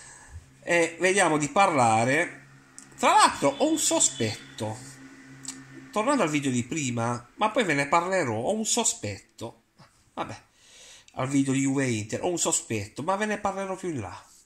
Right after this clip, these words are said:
Un sospetto che mi fa piacere però, eh. Potrebbe anche farmi piacere, tanto qua si è fatto male,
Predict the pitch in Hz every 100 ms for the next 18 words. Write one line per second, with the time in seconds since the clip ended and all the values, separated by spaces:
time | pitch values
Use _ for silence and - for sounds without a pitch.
0 | _ - - - - 269 285 175 185 190
1 | 254 294 294 - 135 107 104 113 151 180
2 | 113 - - _ _ - 185 196 220 196
3 | 180 185 175 185 165 165 208 185 - 185
4 | 165 156 - 156 170 170 208 220 220 220
5 | -